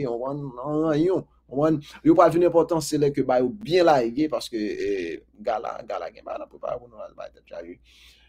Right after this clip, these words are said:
Euh, ba, tèt chaje, men mwen, poukwa lache Gala? Non, fò m lache Gala. Bon, on va pran se la. On va pran se la, le pèp. Ok, euh, yo vole trois cents, trois cents N F T pou Stepn. Sa, sa mwen tande. Oh, trois cents,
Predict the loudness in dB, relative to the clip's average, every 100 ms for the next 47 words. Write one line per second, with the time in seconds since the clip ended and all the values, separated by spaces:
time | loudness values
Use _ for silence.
0 | _ -4 0 2 2 2 0 2 0 2
1 | 0 0 2 2 4 2 2 0 -2 -2
2 | 0 0 -2 -4 -2 -2 -2 -8 -8 -8
3 | -10 -10 -10 -8 -8 -10 -10 -12 -16 -18
4 | -20 -20 _ _ _ _ _ _ -12 -12
5 | -10 -12 -10 -10 -8 -8 -8 -14 -20 -20
6 | -20 2 6 8 10 10 12 10 10 8
7 | 8 10 10 8 6 6 6 2 0 -2
8 | 0 2 2 0 -2 -2 -2 -6 -8 -8
9 | -8 -8 -6 -6 -4 -4 -4 -4 -10 _
10 | _ _ _ _ _ -2 0 0 -2 -2
11 | -2 -2 -4 -6 _ -4 -4 -2 0 0
12 | 0 -4